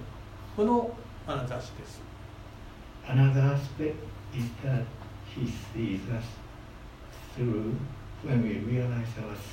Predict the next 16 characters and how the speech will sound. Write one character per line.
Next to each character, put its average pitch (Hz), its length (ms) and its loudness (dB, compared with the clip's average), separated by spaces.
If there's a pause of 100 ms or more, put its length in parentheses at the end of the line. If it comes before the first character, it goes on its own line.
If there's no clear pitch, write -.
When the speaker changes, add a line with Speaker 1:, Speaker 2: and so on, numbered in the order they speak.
(100)
Speaker 2:
sins 117 440 0
and 117 160 -2 (100)
mistakes, - 640 -8 (680)
when 196 240 6
we 170 120 4
deeply 165 680 0 (300)
regret 123 520 2 (280)
our 127 200 2 (220)
sins, 143 260 2 (1080)
beating 120 440 4
our 110 140 -2 (140)
breast. - 400 -8 (1400)
He 139 180 2
sees - 480 2 (240)
the 107 360 -4
honesty 117 520 0